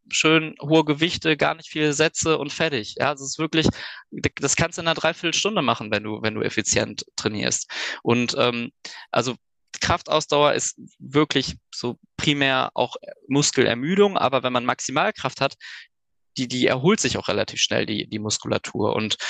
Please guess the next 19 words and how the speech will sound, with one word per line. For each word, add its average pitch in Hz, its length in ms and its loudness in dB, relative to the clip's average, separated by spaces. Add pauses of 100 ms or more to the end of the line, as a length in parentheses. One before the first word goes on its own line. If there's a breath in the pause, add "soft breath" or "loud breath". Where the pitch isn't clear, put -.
(160 loud breath)
ähm, 117 140 0
einfach 190 260 0
mal 170 120 2
ausprobieren. 135 520 0
Klar, 156 180 -2
das 120 120 -4
erste - 300 0
Mal, 156 140 2
das 131 120 0
zweite 170 300 2
Mal 147 200 2
hat 147 120 0
man 120 140 -2
Muskelkater, 170 600 0
das 131 60 0
dritte - 260 -2
Mal 123 140 2
schon 120 220 -2
besser, 160 300 2